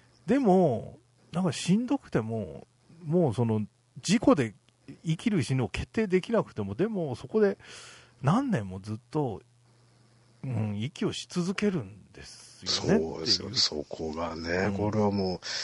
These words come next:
Speaker 2: 自分自身がそういうふうなことになってみない限り、もう本当になんかわからない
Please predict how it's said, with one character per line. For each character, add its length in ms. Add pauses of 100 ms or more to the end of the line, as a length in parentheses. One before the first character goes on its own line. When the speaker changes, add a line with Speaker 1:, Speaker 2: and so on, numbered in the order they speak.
(360)
Speaker 2:
自 240
分 100
自 220
身 60
が 100
そ 160
う 40
い 20
う 40
ふ 180
う 80
な 160
こ 100
と 80
に 60
な 100
っ 40
て 260
み 120
な 120
い 40
限 220
り、 80
も 220
う 40
本 100
当 100
に 120
な 120
ん 20
か 80
わ 180
か 240
ら 80
な 60
い 20